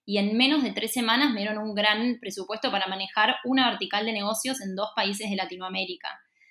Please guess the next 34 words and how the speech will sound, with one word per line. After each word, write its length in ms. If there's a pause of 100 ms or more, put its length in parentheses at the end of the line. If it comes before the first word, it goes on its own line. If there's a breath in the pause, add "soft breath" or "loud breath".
(120)
Entonces, 380 (180)
esto 240
también 280
habla, 260
¿no?, 180
de 140
cómo 480
Despegar 760 (160)
confiaba 520
en 100
su 120
talento 560
y 120
en 80
el 120
potencial 600
de, 320
de, 240
del 180
talento 400
y 40
de 80
las 120
personas, 380
y 20
estos 240
a 100
mí 220
valores, 460
digamos, 260
que 120
me 100
súper 320
atrajeron, 840